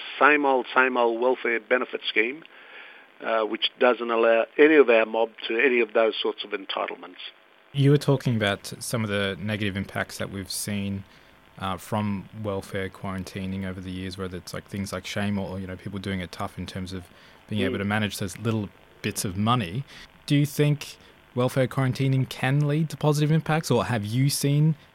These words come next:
Speaker 2: it
Speaker 1: I,
Speaker 2: lead
Speaker 1: I
Speaker 2: to
Speaker 1: haven't seen
Speaker 2: positive?
Speaker 1: any, I haven't seen any evidence. Admittedly, there are some, but it, I think they're only in the minority that would put their hands up and wanna opt into the program and, and, or the scheme. And that's what we're saying, that governments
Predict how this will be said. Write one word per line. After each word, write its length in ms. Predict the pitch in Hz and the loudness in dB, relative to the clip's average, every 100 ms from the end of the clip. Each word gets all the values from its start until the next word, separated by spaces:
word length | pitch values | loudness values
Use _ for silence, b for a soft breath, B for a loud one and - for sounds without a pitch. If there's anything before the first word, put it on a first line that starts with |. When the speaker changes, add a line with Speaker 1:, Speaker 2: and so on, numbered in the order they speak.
| - | -10
Speaker 2:
it 160 | 135 - _ | -10 -10 _
Speaker 1:
I, 80 | 131 | 2
Speaker 2:
lead 200 | 127 135 | 2 4
Speaker 1:
I 80 | 127 | 6
Speaker 2:
to 40 | 123 | 6
Speaker 1:
haven't 40 | 151 | 4
seen 140 | 135 117 | 4 4
Speaker 2:
positive? 140 | 117 | 2
Speaker 1:
any, 180 | 110 104 | 0 0
I 40 | 123 | 2
haven't 200 | 113 104 | 2 0
seen 200 | 113 107 | -2 -2
any 220 | 107 104 | -2 -2
evidence. 380 | 104 101 98 101 - - B B B B B B B B _ - - | -4 -6 -10 -14 -20 -20 B B B B B B B B _ -20 0
Admittedly, 640 | - 110 135 160 185 180 185 | 2 4 4 4 6 4 4
there 220 | 139 120 | 6 6
are 80 | 113 - - | 4 -2 0
some, 340 | 151 104 90 _ | 0 0 -10 _
but 100 | 127 | -2
it, 80 | 117 - 135 | -2 -4 -2
I 120 | 120 | -2
think 240 | - 120 | -2 0
they're 200 | 127 117 | 4 6
only 240 | 120 123 117 | 6 2 0
in 120 | 110 | -2
the 80 | 110 | -4
minority 680 | 110 110 110 110 110 113 107 98 | 0 0 2 0 0 -2 -4 -4
that 160 | 107 | -4
would 120 | 107 95 _ - - | -6 -10 _ -20 -10
put 160 | - | -2
their 140 | 135 110 | 2 2
hands 280 | 123 117 117 | 2 0 -2
up 200 | 113 - | -4 -4
and 240 | 110 110 | -8 -6
wanna 200 | 113 113 - | -6 -6 -2
opt 240 | 110 - - | -2 -2 -2
into 300 | 139 113 - | 0 0 0
the 80 | 107 | -4
program 540 | - 110 98 98 98 95 | -4 -2 -2 -2 -4 -6
and, 100 | 95 - | -14 -10
and, 240 | 104 101 104 | -8 -8 -12
or 140 | 113 107 | -10 -6
the 100 | 110 | -4
scheme. 300 | - 107 101 | 0 0 0
And 140 | 104 | -6
that's 200 | 113 - | -4 0
what 140 | 117 | -2
we're 240 | 110 107 101 - | 0 -2 -2 -2
saying, 240 | 120 107 101 | 0 0 -2
that 140 | 98 - - B B B B - | -10 -12 -20 B B B B 0
governments 460 | 117 110 110 101 | 2 2 -6 -12